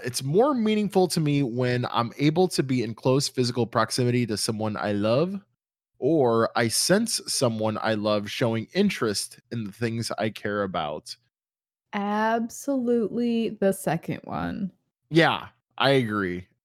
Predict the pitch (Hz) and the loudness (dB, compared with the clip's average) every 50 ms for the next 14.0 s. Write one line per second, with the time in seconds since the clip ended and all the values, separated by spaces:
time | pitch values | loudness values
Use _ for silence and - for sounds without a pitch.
0 | _ _ - 131 131 127 127 131 120 117 107 127 120 - 175 196 196 - 202 190 | _ _ 0 2 2 2 2 0 -2 -4 -6 -6 -2 2 2 2 2 2 0 2
1 | 180 170 147 - 123 120 113 127 120 120 123 123 123 117 - - - 131 120 117 | 0 0 0 0 -2 0 0 0 2 2 2 0 -2 -4 -4 -2 0 0 2 0
2 | 117 113 110 107 101 98 101 123 127 127 127 127 127 127 127 123 123 120 117 117 | 0 0 0 0 0 -2 0 2 4 4 6 6 4 4 4 2 0 -2 -10 -16
3 | - _ _ _ _ _ _ _ _ _ _ _ _ _ _ _ _ _ _ _ | -20 _ _ _ _ _ _ _ _ _ _ _ _ _ _ _ _ _ _ _
4 | _ _ _ _ _ - - - - 104 98 98 95 95 95 92 90 87 - _ | _ _ _ _ _ -14 -8 -2 0 2 2 2 2 2 0 -2 -4 -6 -12 _
5 | _ _ _ _ _ _ _ _ _ _ _ _ _ _ _ _ _ _ _ _ | _ _ _ _ _ _ _ _ _ _ _ _ _ _ _ _ _ _ _ _
6 | _ _ _ _ _ _ _ - 104 107 104 104 101 98 98 - - - _ - | _ _ _ _ _ _ _ -4 -2 0 2 2 2 2 0 0 -2 -6 _ -2
7 | 101 120 147 160 135 - - 127 120 120 - - 110 101 90 87 - 107 98 92 | 0 0 0 0 -4 -2 0 2 2 2 -2 -6 -8 -8 -8 -8 -6 -8 -8 -8
8 | 90 87 - _ - 101 101 - 107 92 92 - - - 92 85 80 90 87 - | -10 -14 -18 _ -8 -8 -6 -4 -4 -6 -6 -8 -12 -10 -10 -10 -10 -12 -12 -8
9 | - 110 110 107 101 98 98 92 92 95 - _ _ _ _ _ _ _ _ _ | -4 -2 0 0 0 -2 -4 -6 -10 -14 -16 _ _ _ _ _ _ _ _ _
10 | _ _ _ _ _ _ _ _ _ _ _ _ _ _ _ _ _ _ _ _ | _ _ _ _ _ _ _ _ _ _ _ _ _ _ _ _ _ _ _ _
11 | _ _ - 180 196 214 202 - 262 294 330 349 339 339 233 185 214 - 226 202 | _ _ 4 4 4 4 4 4 2 4 4 4 2 2 2 2 2 2 2 0
12 | 156 - - 143 143 165 165 160 139 127 127 117 - - - 120 110 113 127 143 | 0 0 0 0 0 2 0 0 0 0 -2 -4 -6 -6 -2 0 2 2 2 4
13 | 160 180 190 208 220 240 247 202 - _ - 120 113 110 110 104 - - - - | 4 4 4 4 4 2 0 -2 -6 _ 2 4 4 4 4 2 0 -6 -14 -18